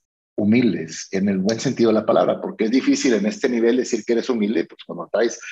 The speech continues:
la capacidad de compra que puedas, que puedas tener. Pero me refiero a que comparten todo. O sea, se quitan el pan de la boca para ayudar a la gente, que eso es algo que a mí me gusta mucho.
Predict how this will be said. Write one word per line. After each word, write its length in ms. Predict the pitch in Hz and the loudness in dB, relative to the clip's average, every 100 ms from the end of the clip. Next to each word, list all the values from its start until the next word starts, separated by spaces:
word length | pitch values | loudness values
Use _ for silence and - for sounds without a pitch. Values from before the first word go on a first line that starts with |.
| - - | -18 -6
la 160 | 95 | -4
capacidad 480 | 104 101 101 - 110 | -2 -2 -2 0 2
de 120 | 117 | 2
compra 360 | 113 110 110 104 | 2 0 -2 -4
que 100 | - | -6
puedas, 420 | - 101 98 - | 0 0 0 -4
que 100 | - | -12
puedas 300 | - 104 104 | -4 -2 -2
tener. 320 | - 127 110 - - - - | -2 0 0 -4 -18 -20 -2
Pero 160 | 127 131 | 0 4
me 100 | 123 | 2
refiero 280 | 120 156 | 2 2
a 80 | 170 | 2
que 120 | 165 - | 0 -4
comparten 460 | 113 131 135 143 | -2 -4 -4 -4
todo. 320 | 165 135 85 _ _ _ _ - | -2 -4 -6 _ _ _ _ -12
O 60 | |
sea, 220 | 107 104 101 | -6 -6 -4
se 140 | 110 | -4
quitan 340 | 127 123 156 | -4 -2 -2
el 100 | 117 | -2
pan 160 | 92 117 | -2 0
de 80 | 113 | 2
la 80 | 98 | 0
boca 300 | 101 - - | 0 -2 -2
para 160 | 95 | -2
ayudar 240 | 92 92 104 | -2 -2 -2
a 40 | |
la 120 | 92 | -2
gente, 340 | - 95 95 - | -4 -4 -4 -4
que 80 | |
eso 100 | 95 | -6
es 120 | - 101 | -4 -4
algo 200 | 101 95 | -4 -6
que 100 | 90 | -6
a 40 | |
mí 80 | 98 | -6
me 80 | 98 | -8
gusta 280 | 117 - | -12 -8
mucho. 340 | 90 90 - | -8 -8 -12